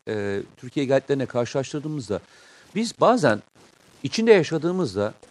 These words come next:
ülkemizdeki değişimleri ve gelişmeleri çok lanet olamıyoruz.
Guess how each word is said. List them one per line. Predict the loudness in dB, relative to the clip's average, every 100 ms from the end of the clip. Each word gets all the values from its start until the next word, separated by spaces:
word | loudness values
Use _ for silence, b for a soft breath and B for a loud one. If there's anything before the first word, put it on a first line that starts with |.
| -4
ülkemizdeki | -4 -2 -2 0 0 -2 -2
değişimleri | -2 -2 -4 -2
ve | 0
gelişmeleri | -2 -4 -6 -6 -6
çok | -8 -10
lanet | -8 -6 -6
olamıyoruz. | -6 -6 -10